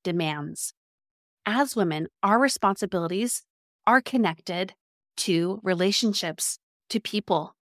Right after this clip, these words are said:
and that requires us to be more reactive because people and their needs are more reactive in nature, especially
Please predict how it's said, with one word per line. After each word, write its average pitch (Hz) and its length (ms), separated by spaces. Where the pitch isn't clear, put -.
and 214 220
that 240 400
requires 202 500
us 190 180
to 226 100
be 202 180
more 185 320
reactive 202 680
because 233 280
people 262 440
and 196 160
their 190 140
needs 214 520
are 214 120
more 175 220
reactive 180 460
in 180 100
nature, 226 460
especially 247 800